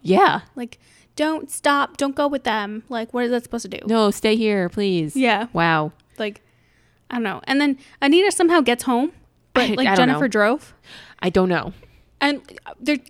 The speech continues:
Speaker 2: there's no cabs here.
Speaker 1: There's,
Speaker 2: I don't, did
Speaker 1: there's
Speaker 2: she
Speaker 1: no ca-
Speaker 2: walk all the way home?
Speaker 1: I
Speaker 2: How
Speaker 1: guess
Speaker 2: far
Speaker 1: so.
Speaker 2: away is she from this place?
Speaker 1: I don't know. It's the middle of fucking nowhere.
Speaker 2: <laughs>
Speaker 1: Like, I'm sure everything is at least three miles away.
Speaker 2: Yeah.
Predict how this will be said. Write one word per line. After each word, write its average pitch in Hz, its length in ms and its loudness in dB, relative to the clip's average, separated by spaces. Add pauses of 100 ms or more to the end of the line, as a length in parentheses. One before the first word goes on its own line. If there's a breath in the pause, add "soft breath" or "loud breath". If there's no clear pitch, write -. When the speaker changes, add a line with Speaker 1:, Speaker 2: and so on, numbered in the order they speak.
(120)
Speaker 2:
there's 294 260 0
no 277 140 0
cabs 294 400 0
here. 233 160 4
Speaker 1:
There's, 208 120 2
Speaker 2:
I 226 40 0
don't, 277 180 -2
did 247 120 -12
Speaker 1:
there's 170 100 0
Speaker 2:
she 277 80 2
Speaker 1:
no 254 80 0
ca- 208 80 -4
Speaker 2:
walk 220 260 2
all 262 80 2
the 240 60 -2
way 247 80 0
home? 247 320 -4
Speaker 1:
I 277 60 0
Speaker 2:
How 262 60 4
Speaker 1:
guess 196 160 2
Speaker 2:
far 269 120 4
Speaker 1:
so. 254 60 4
Speaker 2:
away 262 120 2
is 254 80 -6
she 220 140 -10
from 208 160 -10
this 190 120 -10
place? 185 360 -10
Speaker 1:
I 226 80 0
don't 285 100 2
know. 294 80 2
It's 202 120 -2
the 214 60 -2
middle 226 180 -2
of 233 40 -8
fucking 226 180 -6
nowhere. 233 400 4
Speaker 2:
<laughs> - 40 -8
Speaker 1:
Like, 214 240 2
I'm 196 100 4
sure 320 140 4
everything 220 300 0
is 196 100 -2
at 170 80 0
least 180 160 -4
three 175 140 0
miles 175 260 2
away. 175 340 4
Speaker 2:
Yeah. 254 360 0